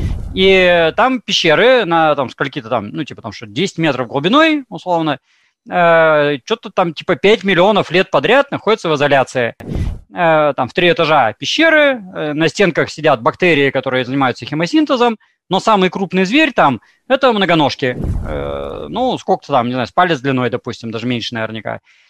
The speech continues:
Ну, и какие-то там есть эти рачки, э, пиявки. Ну, кстати, может, пиявка даже больше, чем многоножка. Ну, еще что-то из этой серии, какие-то водные скорпионы. Э, ну, это вот самое большое, что может быть. Еще, наверное, в глубинах океана,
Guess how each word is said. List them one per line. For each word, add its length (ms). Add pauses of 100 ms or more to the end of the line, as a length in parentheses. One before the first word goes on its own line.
Ну, 100
и 40
какие-то 300
там 160
есть 280
эти 280 (320)
рачки, 600 (180)
э, 480
пиявки. 720 (100)
Ну, 140
кстати, 200
может, 160
пиявка 300
даже 160
больше, 220
чем 120
многоножка. 880
Ну, 120
еще 200
что-то 220
из 100
этой 100
серии, 240
какие-то 200
водные 220
скорпионы. 600 (560)
Э, 920
ну, 160
это 140
вот 120
самое 280
большое, 640
что 160
может 240
быть. 180 (420)
Еще, 200
наверное, 340
в 60
глубинах 400
океана, 540